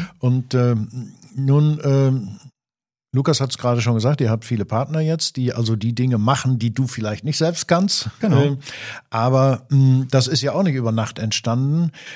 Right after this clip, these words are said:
Speaker 1: Wie, wie kam's denn dazu, dass da aus dieser Holz-, äh, Firma, sag ich mal, dem Holzhandel und dem Holzhandwerk dann so ein Universaldienstleister wurde?
Speaker 2: Ja, ist ja auch so, dass ja nicht immer,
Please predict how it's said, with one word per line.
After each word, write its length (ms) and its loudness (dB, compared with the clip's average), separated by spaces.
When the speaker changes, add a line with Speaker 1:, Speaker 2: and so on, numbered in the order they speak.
Speaker 1:
Wie, 300 0
wie 100 -2
kam's 360 2
denn 140 2
dazu, 360 0
dass 220 0
da 260 2
aus 220 -2
dieser 520 0
Holz-, 600 0
äh, 320 -2
Firma, 460 4
sag 220 0
ich 60 -6
mal, 320 -2
dem 280 0
Holzhandel 560 2
und 240 0
dem 140 0
Holzhandwerk 880 0
dann 180 2
so 180 2
ein 180 0
Universaldienstleister 1400 2
wurde? 340 -10
Speaker 2:
Ja, 80 -2
ist 140 -2
ja 100 -2
auch 200 -2
so, 140 -4
dass 220 -2
ja 240 -4
nicht 240 -4
immer, 480 -2